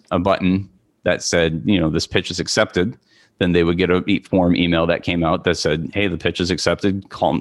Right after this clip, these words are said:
contact me over here and we'll go over the details." Or, "The pitch was rejected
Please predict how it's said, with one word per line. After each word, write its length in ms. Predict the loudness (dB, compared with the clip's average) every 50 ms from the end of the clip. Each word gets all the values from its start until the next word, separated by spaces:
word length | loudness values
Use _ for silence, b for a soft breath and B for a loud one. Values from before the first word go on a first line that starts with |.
| -4 -6
contact 400 | -6 -6 -4 -2 -2 -2 -2 -2
me 100 | 0 0
over 160 | 0 0 0 -2
here 180 | -2 0 0
and 100 | 2 2
we'll 80 | 0 0
go 180 | 0 2 2
over 140 | 2 0 0
the 80 | -2 -2
details." 500 | -2 -2 -4 -2 0 2 2 2 0 -2 -4 -4
Or, 340 | -2 0 2 2 0 -2 -4 B B B B B B B B B B B B
"The 100 | -4 -2
pitch 180 | 0 0 -2 -2
was 140 | -2 0 0
rejected 680 | 2 2 2 2 2 2 2 2 2 2 2 0